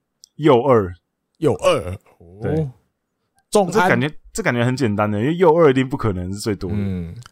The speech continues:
Speaker 2: 中-，
Speaker 1: 嗯。
Speaker 2: 中安，中安。
Speaker 1: 对，中安最多。
Speaker 2: 打中间的就对了。
Speaker 1: 五-，对，五百零八支，中安是最多。
Speaker 2: 嗯哼。
Speaker 1: 然后右安四百一十一支，第二多。
Speaker 2: 哦。
Speaker 1: 然后左安三百九十支，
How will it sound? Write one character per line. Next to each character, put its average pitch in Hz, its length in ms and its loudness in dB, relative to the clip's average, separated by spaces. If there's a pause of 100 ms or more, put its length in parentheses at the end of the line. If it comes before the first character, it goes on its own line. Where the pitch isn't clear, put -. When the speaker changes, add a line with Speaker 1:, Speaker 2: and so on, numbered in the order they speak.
(180)
Speaker 2:
中-， 170 400 2
Speaker 1:
嗯。 110 220 -10
Speaker 2:
中 160 220 0
安， 160 200 0
中 165 200 0
安。 160 240 0 (580)
Speaker 1:
对， 98 180 -2
中 113 200 -2
安 110 180 0
最 107 160 -2
多。 90 260 -12 (380)
Speaker 2:
打 107 140 -2
中 143 220 2
间 143 200 2
的 127 100 -2
就 135 120 -2
对 131 180 2
了。 110 140 2
Speaker 1:
五-， 85 40 -8 (160)
对， 104 200 0
五 127 180 0
百 127 180 2
零 110 200 -4
八 113 200 2
支， 104 300 -8
中 113 260 -2
安 113 100 0
是 110 80 -2
最 104 120 0
多。 113 100 0
Speaker 2:
嗯 120 120 2
哼。 135 100 2
Speaker 1:
然 131 100 4
后 131 200 2 (800)
右 143 220 8
安 131 220 2
四 135 240 -2
百 92 200 -6
一 110 100 -4
十 95 220 -8
一 95 140 -4
支， 92 280 -8
第 113 240 -2
二 104 140 0
多。 87 280 -6 (160)
Speaker 2:
哦。 87 180 -8
Speaker 1:
然 98 100 0
后 120 220 2
左 110 320 -2
安 127 200 0
三 127 220 -2
百 110 160 2
九 101 180 -6
十 87 140 -10
支， 98 360 -8